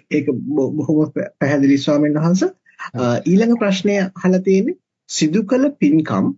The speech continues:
Speaker 1: නැවත සිහිපත් කරමින් සතුටු වීම අප විසින් කාලාන්තරයක් සිදු කළ අතර මෑතකදී ස්වාමීන් වහන්සේ නමක් පවසා සිටියේ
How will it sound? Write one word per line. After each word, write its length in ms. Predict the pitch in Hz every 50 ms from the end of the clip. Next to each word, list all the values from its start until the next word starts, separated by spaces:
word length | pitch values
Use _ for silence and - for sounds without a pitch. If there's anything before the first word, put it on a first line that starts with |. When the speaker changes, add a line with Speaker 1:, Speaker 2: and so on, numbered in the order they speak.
| _ _
Speaker 1:
නැවත 320 | - 123 120 135 165 196 226
සිහිපත් 520 | 240 - - 156 135 160 190 - 208 202 196 -
කරමින් 360 | - 220 208 214 233 247 254
සතුටු 420 | - - 135 127 - 190 190 151 131
වීම 300 | 117 107 101 98 95 202 302 349 - _ _ _ _ _ _ _ _ _ -
අප 140 | 131 123 - 214 208
විසින් 280 | 214 196 - 254 254
කාලාන්තරයක් 760 | 240 - 175 143 147 151 147 147 151 165 165 180 185 202 233 233
සිදු 260 | - - 151 135 143
කළ 180 | 139 - 160 185 -
අතර 340 | - - 123 - 143 113 - - - _ _ _ _
මෑතකදී 520 | - 113 120 151 160 208 214 233 233 254
ස්වාමීන් 420 | 240 - 202 156 156 180 185 185 190
වහන්සේ 420 | 196 190 196 196 190 185 196 196 185
නමක් 300 | 151 120 113 120 147 -
පවසා 400 | - 123 120 135 - - 185 196
සිටියේ 460 | 190 - 180 190 - 117 104 110 151